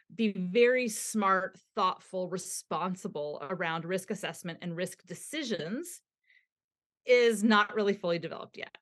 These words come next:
okay? Now, just like we wrote about in The Whole Brain Child, every moment really is an opportunity, not just to survive the moment, but also, uh, sort of the way we handle survive moments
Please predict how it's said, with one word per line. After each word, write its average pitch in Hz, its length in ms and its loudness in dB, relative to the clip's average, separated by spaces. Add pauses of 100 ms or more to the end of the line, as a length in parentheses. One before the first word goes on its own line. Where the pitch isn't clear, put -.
(100)
okay? 185 360 -4 (340)
Now, 214 320 2
just 262 260 -4
like 320 160 -4
we 262 120 -2
wrote 196 180 6
about 175 220 0
in 180 80 -2
The 185 80 -4
Whole 208 100 0
Brain 180 200 -2
Child, 175 500 -2 (180)
every 277 340 -4
moment 202 460 0 (100)
really 277 300 -2
is 196 320 0
an 185 220 -6
opportunity, 190 1040 -4 (400)
not 247 260 4
just 349 200 -8
to 320 80 -4
survive 185 760 -2
the 202 100 -2
moment, 170 480 -6 (720)
but 233 200 4
also, 240 560 4
uh, 233 160 4
sort 269 160 2
of 226 40 4
the 226 60 2
way 226 160 6
we 214 160 0
handle 190 440 -2
survive 190 500 2
moments 262 540 -2